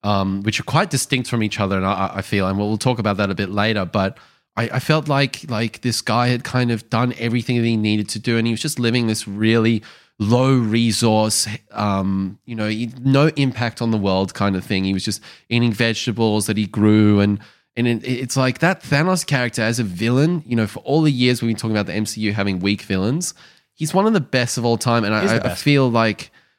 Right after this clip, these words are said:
Speaker 1: this, those opening scenes, it's, it's so small, but it added to the character, and I, I just,
Speaker 2: Mm.
Speaker 1: i-, it's effortless storytelling, in my opinion.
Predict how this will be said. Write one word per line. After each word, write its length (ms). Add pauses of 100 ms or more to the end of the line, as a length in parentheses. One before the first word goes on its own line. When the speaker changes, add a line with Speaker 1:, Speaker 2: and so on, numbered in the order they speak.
(480)
Speaker 1:
this, 540
those 260
opening 400
scenes, 360
it's, 260
it's 180
so 460
small, 640
but 120
it 140
added 360
to 100
the 120
character, 540
and 300
I, 180
I 120
just, 280
Speaker 2:
Mm. 60
Speaker 1:
i-, 40 (680)
it's 500
effortless 480
storytelling, 960
in 100
my 140
opinion. 360